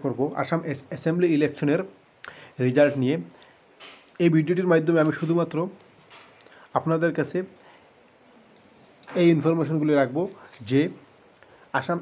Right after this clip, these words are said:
assembly election টু থাউজেন্ড টোয়েন্টি ওয়ান এ কোন party কতটি seat পেয়েছে এবং কোন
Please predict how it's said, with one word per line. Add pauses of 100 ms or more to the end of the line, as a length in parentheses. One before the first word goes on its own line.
assembly (180)
election (120)
টু
থাউজেন্ড (100)
টোয়েন্টি
ওয়ান (160)
এ (440)
কোন (120)
party (1500)
কতটি
seat (120)
পেয়েছে (1600)
এবং (2250)
কোন